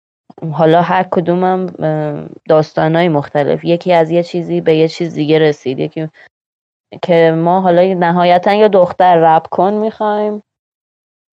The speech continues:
که آره مثلاً بیا تو-، توش بازی کن و رپ بخونه اینا. ه-، با هر کدوم صحبت کردم، یکیشون هم خب خیلی آدم مطرحی بود، دقیقاً همون حالت که میگه از اینا بود که من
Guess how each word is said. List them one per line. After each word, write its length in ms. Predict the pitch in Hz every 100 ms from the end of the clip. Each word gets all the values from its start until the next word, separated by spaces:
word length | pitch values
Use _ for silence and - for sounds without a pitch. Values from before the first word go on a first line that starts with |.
| _ _ -
که 260 | - - 64
آره 300 | 165 160 156
مثلاً 640 | 151 - 156 165 165 175 _ _ _ _ _ -
بیا 300 | 165 160 160
تو-، 220 | - 160 156
توش 240 | - 147
بازی 380 | - 151 147 147
کن 220 | 151 151
و 80 | 147
رپ 240 | 139 143 -
بخونه 360 | 151 - 151 151
اینا. 380 | 151 147 190 220 _ _ _ _ _ _ _ -
ه-، 300 | 220 226 190
با 160 | 196
هر 240 | 202 240 262
کدوم 300 | 269 233 254
صحبت 600 | - 240 220 202 196 196
کردم، 200 | 208 240
یکیشون 420 | 247 247 247 269
هم 140 | 254 247
خب 140 | 220
خیلی 420 | 220 - 214 220
آدم 260 | 240 220 240
مطرحی 640 | 233 202 190 - 226 240
بود، 300 | 226 240 240
دقیقاً 500 | 214 196 180 180 175
همون 280 | 196 214 226
حالت 340 | 226 175 185
که 120 | - 208
میگه 220 | 185 190
از 140 | 190
اینا 160 | 175 175
بود 120 | 190
که 100 | 208
من 180 | 202